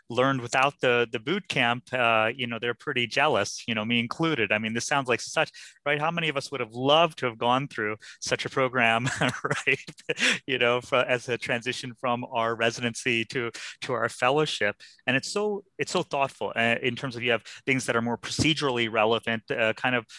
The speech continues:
to build on what Laura was saying is some of that procedural acumen that you needed to achieve. And so that's kind of your s-,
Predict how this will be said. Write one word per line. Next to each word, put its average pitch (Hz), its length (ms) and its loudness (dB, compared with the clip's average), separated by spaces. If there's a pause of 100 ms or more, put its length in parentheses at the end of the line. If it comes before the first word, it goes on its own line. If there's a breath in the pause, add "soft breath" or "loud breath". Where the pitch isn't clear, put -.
(120 loud breath)
to 131 60 0
build 123 220 2
on 120 100 2
what 117 140 -4
Laura 123 280 0
was 120 140 -4
saying 117 280 2
is 110 120 -2
some 120 140 -4
of 113 80 -10
that 107 220 0
procedural 123 760 -6 (260 loud breath)
acumen 117 380 0
that 110 160 -4
you 117 60 -6
needed 110 260 -4
to 117 100 -10
achieve. 123 520 -2 (260 loud breath)
And 113 100 -4
so 127 140 -2
that's 123 300 0
kind 123 160 0
of 113 80 -4
your 113 100 -8
s-, - 240 -10